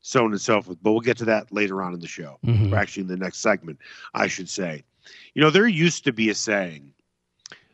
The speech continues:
Speaker 1: "The greatest quarterback to never win a Super Bowl." Dan Marino is probably at the top of that list. You could put Jim Kelly on that list. There are more than a few guys who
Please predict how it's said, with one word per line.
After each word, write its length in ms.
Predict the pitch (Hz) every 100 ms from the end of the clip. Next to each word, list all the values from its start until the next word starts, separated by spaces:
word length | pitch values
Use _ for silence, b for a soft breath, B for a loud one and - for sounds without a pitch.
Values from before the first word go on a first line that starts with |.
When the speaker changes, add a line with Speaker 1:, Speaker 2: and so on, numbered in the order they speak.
| b -
Speaker 1:
"The 80 |
greatest 520 | 131 135 156 175 165 -
quarterback 580 | 147 143 131 123 127 -
to 100 | 110
never 260 | 107 107
win 220 | 101 101
a 40 | 98
Super 340 | - 95 87
Bowl." 340 | 76 80 69 - B B B
Dan 240 | 107 113 113
Marino 400 | 107 110 101 95
is 120 | -
probably 680 | - 131 120 92 95 90 - b b
at 120 | 92
the 80 | -
top 340 | - 117 104
of 140 | 98 82
that 240 | 85 78
list. 340 | 73 65 - - B B
You 80 | -
could 80 | -
put 120 | 107
Jim 300 | 87 104 104
Kelly 400 | - 117 104 98
on 160 | 90 76
that 240 | 76 -
list. 360 | 69 - - - b b -
There 100 | 117
are 40 |
more 240 | 120 123
than 100 | 113
a 40 | 110
few 180 | - 104
guys 320 | 101 101 -
who 280 | 101 92